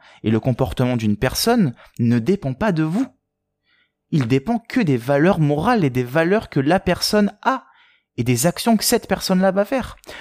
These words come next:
Donc, plus toi, tu vas mettre d'attente sur une personne, plus il sera compliqué derrière de pouvoir, en fait, te sentir bien et te sentir comblé à cent pour cent. Euh, tout simplement parce que, ben, cette attente-là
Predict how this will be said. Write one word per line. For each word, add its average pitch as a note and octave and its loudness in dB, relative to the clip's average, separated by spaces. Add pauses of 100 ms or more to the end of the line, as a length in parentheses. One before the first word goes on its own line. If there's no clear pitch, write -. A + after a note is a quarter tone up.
Donc, D3 -4 (420)
plus C#4+ 0
toi, A3+ 0 (320)
tu - -2
vas D#3 2
mettre E3 -2
d'attente F3 0
sur C#3 -2
une B2+ -2
personne, F3+ 0 (540)
plus G3 2
il F#3 0
sera D#3 0
compliqué C#3+ -2
derrière C#3 0 (880)
de C3+ 2
pouvoir, C3+ 0
en C3 -2
fait, - -4
te C#3+ 0
sentir B2 -2
bien D3 0
et D#3+ -2
te C#3 -2
sentir B2+ -4
comblé B2 -2
à D#3 0
cent C3+ -6
pour D3+ -12
cent. F3+ -4 (500)
Euh, A2+ 2
tout - -10
simplement C3+ 0
parce C3 -2
que, D3+ -2
ben, A#2 0 (760)
cette - -2
attente-là C3 -2